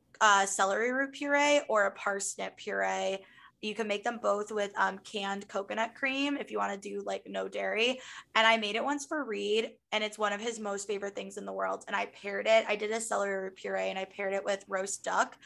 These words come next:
'cause roast duck is very rich. It's so good. I honestly would take that over mashed potatoes most days,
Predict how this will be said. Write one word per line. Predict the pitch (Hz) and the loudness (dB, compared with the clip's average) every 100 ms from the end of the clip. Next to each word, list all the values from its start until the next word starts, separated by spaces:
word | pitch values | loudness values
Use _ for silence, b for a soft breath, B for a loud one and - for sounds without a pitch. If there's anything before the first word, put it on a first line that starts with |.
| b b | b b
'cause | - 202 | -12 -6
roast | 196 196 | -6 -4
duck | 190 196 | -4 -4
is | 190 | -4
very | 196 190 | -2 -2
rich. | 190 214 226 - _ _ _ _ _ | -2 -2 -4 -10 _ _ _ _ _
It's | 240 240 | 2 2
so | - 208 208 | 2 2 4
good. | 202 196 | 0 6
I | 214 214 | 8 8
honestly | 220 254 277 | 6 4 0
would | 277 | -2
take | 269 220 208 | 0 -2 0
that | 190 196 214 - | 2 6 4 4
over | 202 202 196 | -2 -2 -2
mashed | 196 190 | -2 -4
potatoes | 202 196 190 190 | -8 -8 -8 -8
most | 190 202 - | -10 -10 -8
days, | 196 | -6